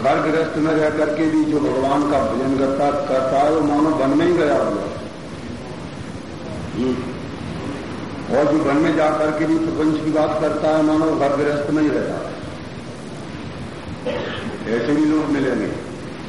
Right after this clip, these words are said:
घर गृहस्थ में रहने वाले लोग तो भी कुछ भजन कर लेते हैं, नियम कर लेते हैं। तुम ऐसे ऐसे साधुओं को देखोगे जहां भजन का नाम ही नहीं है, सिवा पटांग बात।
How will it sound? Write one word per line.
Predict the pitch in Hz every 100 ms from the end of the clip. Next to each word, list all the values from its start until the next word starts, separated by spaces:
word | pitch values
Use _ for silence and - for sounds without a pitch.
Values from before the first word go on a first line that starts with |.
| - - - - - - - - - - - 110
घर | 143
गृहस्थ | 139 143 151 151 151
में | 151
रहने | 143 139 143
वाले | 139 139 143
लोग | 143 139 131
तो | 123
भी | 147
कुछ | 151 156
भजन | 135 127 139 143
कर | 127 135
लेते | 135 139
हैं, | 135
नियम | 131 131 131
कर | 127
लेते | 117 120 113
हैं। | 101 90 - - - - - - - - -
तुम | 127 127
ऐसे | 131 151
ऐसे | 147 143 -
साधुओं | 117 131 135 147 143
को | 131
देखोगे | 127 135 151 160
जहां | 160 139
भजन | 113 131 135
का | 139
नाम | 120 120 135
ही | 151
नहीं | 156 170 180
है, | 180
सिवा | 156 151 143 - - 135 - 123
पटांग | 123 117 110
बात। | 101